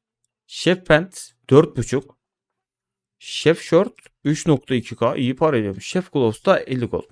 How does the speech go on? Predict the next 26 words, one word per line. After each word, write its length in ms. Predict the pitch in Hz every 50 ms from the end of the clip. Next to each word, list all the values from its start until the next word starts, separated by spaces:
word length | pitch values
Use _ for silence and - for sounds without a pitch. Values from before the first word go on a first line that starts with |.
| - -
Bu 320 | 156 165 156 - - - _ _ _ _ _ - _
on 200 | - 190 175 143
goldlardan 500 | 113 113 104 - - 113 113 - 151 156
şey 200 | 147 - - 135
olmuş. 400 | 110 98 - - - - - - _ _ _ _ _ _ _ _ _ _ _ _ _ _ _ _ -
Bu 80 | 120
yumuyu 260 | 113 113 117 120 123
atan 260 | 123 120 - 127 139 165
var 120 | 175 139
mı? 140 | - 98 98
Yok 200 | 95 87 - -
ya. 100 | - -
Olmasın 420 | - 113 113 110 101 95 - -
da 60 | 98
zaten 180 | 95 95 95 98
elli 180 | - 127 117 127
gold. 220 | 120 113 110 104 - -
Bu 100 | 143 143
çünkü 280 | - - 190 190 -
çok 220 | - - 196 - -
düşük. 260 | 120 - - 117 -
Corrupted 400 | - 131 139 160 160 - - 156
Totem 340 | - - 160 - 180 175 156
kasarken 440 | - 139 131 - 190 208 - - 147
yüz 180 | 123 110 -
tane. 340 | - - 110 117 - 92 -